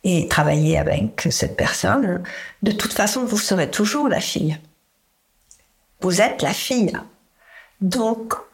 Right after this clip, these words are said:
euh, à vous, on ne vous pardonnera jamais rien. Et dans le couple, entre ma mère et moi, dans le travail,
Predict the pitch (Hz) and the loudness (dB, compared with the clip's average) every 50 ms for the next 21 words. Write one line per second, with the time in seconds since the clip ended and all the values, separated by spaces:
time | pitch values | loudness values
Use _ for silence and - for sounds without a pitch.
0 | _ - 180 180 185 180 175 175 170 - - 202 185 208 226 240 233 196 180 196 | _ -4 -2 0 2 2 2 2 2 2 2 2 2 2 2 2 2 2 0 0
1 | 180 180 - - 185 180 180 180 160 160 170 185 185 196 - 196 170 185 185 170 | -2 -2 0 0 2 2 2 2 2 2 2 2 2 2 2 2 2 2 0 0
2 | 165 170 - - _ _ _ _ _ _ _ _ _ _ _ _ _ _ _ _ | -2 -4 -6 -10 _ _ _ _ _ _ _ _ _ _ _ _ _ _ _ _
3 | _ _ _ _ _ _ _ _ _ _ _ - 196 202 196 196 196 190 190 190 | _ _ _ _ _ _ _ _ _ _ _ 0 2 2 4 2 2 2 2 2
4 | 185 170 160 - - - - 180 - - _ _ _ _ _ - 220 240 254 247 | 2 2 2 2 0 -2 -4 -6 -10 -16 _ _ _ _ _ 0 2 2 4 2
5 | 233 233 233 - - 302 285 294 302 - - - 208 202 - 202 190 190 180 185 | 0 0 -2 -2 0 0 0 0 0 0 0 0 0 -2 -2 0 0 2 2 4
6 | 190 185 185 190 185 185 180 175 175 180 180 175 170 175 175 156 156 151 156 - | 4 4 4 2 2 2 2 2 4 4 4 2 2 2 0 0 0 0 0 0
7 | 165 185 240 359 392 302 202 165 | 2 2 4 4 4 4 4 4